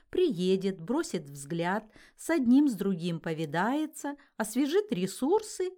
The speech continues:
и уедет снова. Многие говорят, что она очень талантлива, но что еще важнее всего,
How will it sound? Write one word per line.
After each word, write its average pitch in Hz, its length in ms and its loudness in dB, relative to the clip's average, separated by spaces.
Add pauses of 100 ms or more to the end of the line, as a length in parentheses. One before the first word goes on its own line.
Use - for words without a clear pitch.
и 185 140 -2
уедет 208 540 -2
снова. 151 640 -8 (640)
Многие 208 540 6
говорят, 190 480 4
что - 220 0
она 208 260 4
очень 220 400 2
талантлива, 156 920 -2 (360)
но 175 120 -4
что - 220 -6
еще 214 460 0
важнее 269 560 4
всего, 143 500 -8